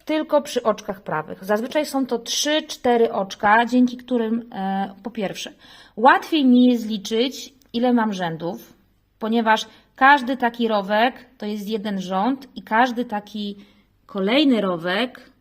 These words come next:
to jest drugi rząd. A więc to jest jeden, drugi, trzeci, czwarty, a ja liczę sobie po prostu co dwa, tylko te rzędy wypukłe. E, i oczywiście też dzięki temu, e, próbka nam ładnie trzyma formę, tak jak tu widzicie.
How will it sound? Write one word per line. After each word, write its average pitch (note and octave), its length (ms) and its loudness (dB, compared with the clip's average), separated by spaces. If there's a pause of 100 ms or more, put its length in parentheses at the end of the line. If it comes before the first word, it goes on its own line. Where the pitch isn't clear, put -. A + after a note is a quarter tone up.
to F3 100 -10
jest F#3 220 -6
drugi F3 340 -6
rząd. - 260 -14
A E3+ 100 -10
więc F#3 300 -12
to F#3+ 140 -4
jest A#3 260 -2
jeden, C#4+ 440 0
drugi, A3 500 -4
trzeci, G#3 480 -8
czwarty, E3 520 -6
a - 20 -2
ja F4 120 2
liczę C4+ 220 0
sobie G#3+ 200 -8
po G3+ 100 -16
prostu G3+ 280 -12
co F#3+ 160 -8
dwa, G3+ 280 -2 (440)
tylko C#4+ 300 -2
te G#3 140 -2
rzędy G3 340 -4
wypukłe. E3 520 -14 (760)
E, F#3+ 220 2
i F#4 360 -6
oczywiście - 340 -2
też A#3 160 2
dzięki G3+ 300 -6
temu, A3+ 400 0
e, G#3 160 -2
próbka C4+ 560 0
nam G#3 280 -2
ładnie A3+ 520 2
trzyma F#3+ 340 -6
formę, A3 340 0
tak F#3+ 120 -6
jak F#3 140 -4
tu F#3 100 -16
widzicie. E3 380 -16